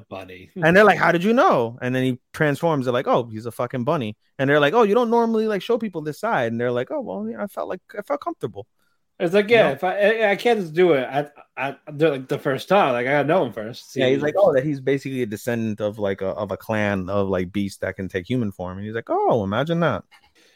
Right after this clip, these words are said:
Speaker 1: Yeah, but now, yeah, now they get to look for Glass and look for Raptalia.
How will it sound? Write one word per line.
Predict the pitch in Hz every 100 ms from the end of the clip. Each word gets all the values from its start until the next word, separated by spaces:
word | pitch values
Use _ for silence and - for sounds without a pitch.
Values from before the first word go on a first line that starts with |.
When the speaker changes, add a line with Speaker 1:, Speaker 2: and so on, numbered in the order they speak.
| _
Speaker 1:
Yeah, | 160 135 120
but | - 160 165 196
now, | 175 165
yeah, | 160 120 120
now | 160 208 202
they | 185
get | 165 160
to | - 160 143 139 131
look | 135 151 151
for | -
Glass | 160 135 131 123 -
and | 127
look | 120 -
for | 127
Raptalia. | 120 113 160 139 117 107 104